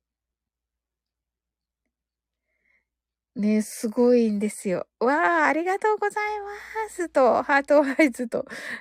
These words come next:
なっていますけれども。ねえ、ありがとうございます。ねえ、楽しかった。はい、それではね、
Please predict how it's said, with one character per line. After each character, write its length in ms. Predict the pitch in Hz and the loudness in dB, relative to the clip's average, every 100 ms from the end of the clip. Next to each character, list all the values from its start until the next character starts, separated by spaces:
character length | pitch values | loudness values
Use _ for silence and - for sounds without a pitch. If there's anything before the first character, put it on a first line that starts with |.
| - | -6
な 100 | 208 | -6
っ 20 | |
て 160 | - 202 | -2 0
い 60 | |
ま 120 | 196 | 0
す 100 | 269 | 0
け 140 | 254 277 | 0 2
れ 120 | 269 | 2
ど 160 | 269 269 | 4 2
も。 280 | 254 - _ _ - - - - _ | 0 -6 _ _ -20 -20 -20 -20 _
ね 460 | 220 226 226 226 214 | 0 2 4 2 2
え、 80 | 196 | 0
あ 80 | 220 | 0
り 120 | 262 | 2
が 140 | 302 359 | 2 0
と 160 | 311 | 0
う 40 | 285 | 0
ご 140 | 285 | 0
ざ 180 | 294 285 | 0 0
い 60 | |
ま 120 | 285 349 | 0 -2
す。 760 | - 294 285 269 233 196 - 403 - _ _ - - - _ | -4 -2 0 0 0 -2 -8 -16 -20 _ _ -20 -20 -20 _
ね 180 | - 208 | -4 -2
え、 40 | 214 | -2
楽 280 | 247 220 226 | -2 -4 -4
し 100 | - | -6
か 160 | 226 | -6
っ 80 | 220 _ | -6 _
た。 480 | 208 202 190 175 143 _ _ _ _ _ _ _ _ _ _ | -6 -4 -4 -6 -12 _ _ _ _ _ _ _ _ _ _
は 200 | - 175 | -8 -8
い、 120 | - | -8
そ 160 | - 233 | -4 0
れ 100 | 240 | 2
で 160 | 240 | 4
は 140 | 233 196 | 2 0
ね、 340 | 180 196 - | -6 -10 -14